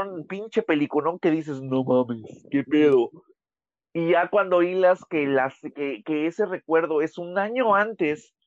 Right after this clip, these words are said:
o dos creo, de lo sucedido en la primera temporada, ahí dices, "Güey, a raíz de este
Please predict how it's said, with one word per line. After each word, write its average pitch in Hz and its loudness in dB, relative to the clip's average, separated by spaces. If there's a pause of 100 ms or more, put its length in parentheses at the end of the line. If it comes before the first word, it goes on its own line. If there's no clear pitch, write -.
(160)
o 135 2
dos 160 2
creo, 165 2 (300)
de 147 2
lo 147 4
sucedido 151 0
en 175 -2
la 147 0
primera 147 -4
temporada, 131 0 (240)
ahí 131 0
dices, 143 -2 (100)
"Güey, 120 0 (380)
a 123 -2
raíz 110 -2
de 147 2
este 185 0